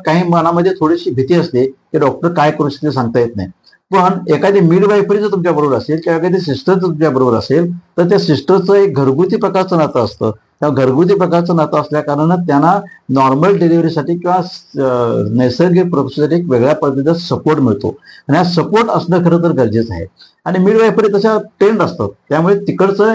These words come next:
मिडवायफरीच सगळं हँडल करत असल्या कारणानं त्यांचं नॉर्मल डिलिव्हरीचं प्रमाण भरपूर चांगलं आहे. त्याचबरोबर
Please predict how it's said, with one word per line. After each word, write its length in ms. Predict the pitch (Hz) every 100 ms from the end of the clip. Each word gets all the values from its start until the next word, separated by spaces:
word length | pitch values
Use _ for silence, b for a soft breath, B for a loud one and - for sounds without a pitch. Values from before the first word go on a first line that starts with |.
| 202
मिडवायफरीच 640 | 151 180 202 196 196 226
सगळं 180 | 226 214
हँडल 300 | 180 165 175
करत 140 | 170 151
असल्या 240 | 147 156
कारणानं 340 | 151 147 185
त्यांचं 360 | 196 156 143 180
नॉर्मल 300 | 139 135 160
डिलिव्हरीचं 340 | 151 156 151
प्रमाण 340 | 165 139 147 143 -
भरपूर 440 | 131 123 - 175
चांगलं 260 | 170 113 101
आहे. 180 | 110 143 b b b b _ _ -
त्याचबरोबर 760 | 196 196 196 175 143 175 -